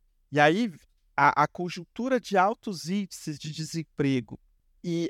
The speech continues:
a precarização do trabalho, né, é... ela pode resultar no manejo dos trabalhadores, né, indo pros setores precarizados, mas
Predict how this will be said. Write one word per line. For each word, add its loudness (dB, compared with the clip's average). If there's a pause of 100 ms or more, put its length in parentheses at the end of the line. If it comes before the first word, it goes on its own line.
a 2
precarização 0
do -10
trabalho, -2 (420)
né, -4 (460)
é... 2 (440)
ela 0 (420)
pode 0
resultar 0 (440)
no -6
manejo 0 (340)
dos -6
trabalhadores, -2 (380)
né, 2
indo 0
pros -14
setores -6
precarizados, 0 (160)
mas 0